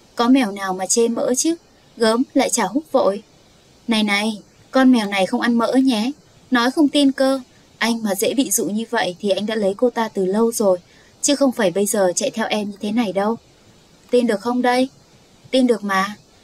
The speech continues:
Anh sẽ chứng minh cho em. Con mèo này chỉ thèm mỗi em thôi.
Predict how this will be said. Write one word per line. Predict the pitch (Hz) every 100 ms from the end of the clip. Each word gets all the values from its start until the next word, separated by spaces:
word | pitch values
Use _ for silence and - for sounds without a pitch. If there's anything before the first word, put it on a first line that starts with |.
| _
Anh | 233 247
sẽ | 247 -
chứng | 240 214
minh | 262 247
cho | -
em. | - 220 214 - _ _
Con | 240 233
mèo | 220 196
này | 196 185
chỉ | -
thèm | - 202 190
mỗi | 202 277
em | 277 254
thôi. | 254 262